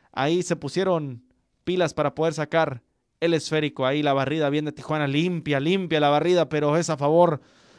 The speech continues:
de la Fiera. Acá para Marilena, un saludo que dice, "Saludos desde Irapuato". Vamos, León, un saludo hasta Irapuato, que también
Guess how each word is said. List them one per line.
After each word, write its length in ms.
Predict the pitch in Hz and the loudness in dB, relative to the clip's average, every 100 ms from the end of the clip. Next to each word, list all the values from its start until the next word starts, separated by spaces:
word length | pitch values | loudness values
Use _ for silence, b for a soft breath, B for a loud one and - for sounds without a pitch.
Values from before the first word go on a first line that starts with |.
| b b b | b b b
de 160 | - 190 | 0 4
la 120 | 185 | 4
Fiera. 420 | - 151 135 113 | 4 2 2 -2
Acá 400 | 104 160 165 151 131 | 0 2 2 2 -2
para 180 | 131 | -4
Marilena, 460 | 131 139 139 165 170 | -2 -4 -4 -4 -4
un 120 | 175 | -6
saludo 600 | 165 151 165 175 156 139 _ | -2 0 2 2 2 -2 _
que 100 | - | -6
dice, 180 | 151 143 | -6 -4
"Saludos 380 | 147 160 196 165 | -2 4 4 4
desde 120 | 151 | 0
Irapuato". 640 | 151 143 175 180 170 - - - | 0 0 -2 0 -2 -4 -14 -6
Vamos, 400 | 151 170 160 127 | 0 0 0 -6
León, 160 | 131 156 | -6 -6
un 60 | |
saludo 300 | 156 156 175 | -4 0 0
hasta 160 | 165 147 | -2 -4
Irapuato, 420 | 139 131 170 165 | -6 -2 -4 -4
que 120 | 147 | -12
también 460 | 135 127 143 180 | -10 -8 -4 -4